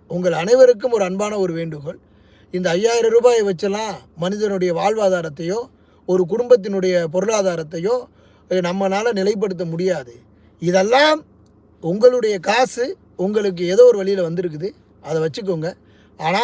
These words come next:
இந்த ஐயாயிரம் ரூபாய் கொடுத்ததுல மட்டும் இந்த டூ,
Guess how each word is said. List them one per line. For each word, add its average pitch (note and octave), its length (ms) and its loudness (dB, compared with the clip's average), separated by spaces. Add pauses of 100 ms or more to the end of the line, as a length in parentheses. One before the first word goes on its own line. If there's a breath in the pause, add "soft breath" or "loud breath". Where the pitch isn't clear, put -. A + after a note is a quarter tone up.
(160)
இந்த F3 200 -2
ஐயாயிரம் G#3+ 420 2
ரூபாய் B3 320 4
கொடுத்ததுல A3 400 -2
மட்டும் E3 440 -6 (400 soft breath)
இந்த F3 260 0
டூ, G#3+ 160 -4